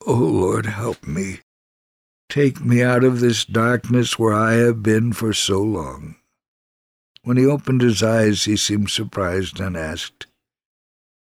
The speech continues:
"What happened to me? Am I drunk again?" "No, you're well." "Then why have I been weeping? Why am I so weak?"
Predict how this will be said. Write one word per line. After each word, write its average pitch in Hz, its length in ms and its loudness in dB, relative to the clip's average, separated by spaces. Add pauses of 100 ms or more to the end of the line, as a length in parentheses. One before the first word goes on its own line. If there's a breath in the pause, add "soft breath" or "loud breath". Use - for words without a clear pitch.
(140)
"What 127 160 -6
happened 127 400 0
to 69 80 -6
me? - 280 -12 (1000)
Am 104 160 -2
I 113 120 2
drunk 113 400 2
again?" 107 540 2 (1000)
"No, - 460 0 (1080)
you're 85 220 -4
well." 78 460 -2 (1600)
"Then 135 200 0
why 127 200 4
have 123 280 2
I 127 240 4
been 131 260 0
weeping? 127 480 2
Why 110 200 2
am 127 180 4
I 123 160 4
so 131 260 2
weak?" 127 680 2